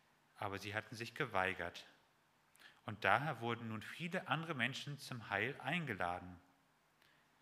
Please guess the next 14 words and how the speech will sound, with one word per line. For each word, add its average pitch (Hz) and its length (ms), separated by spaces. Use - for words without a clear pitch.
Mit 110 120
den 113 200
Auserwählten 139 880
sind 127 240
also 107 320
die 131 140
Menschen 175 420
gemeint, 135 540
die 113 60
das 104 300
Heil, 135 400
was - 200
Jesus 101 280
Christus - 520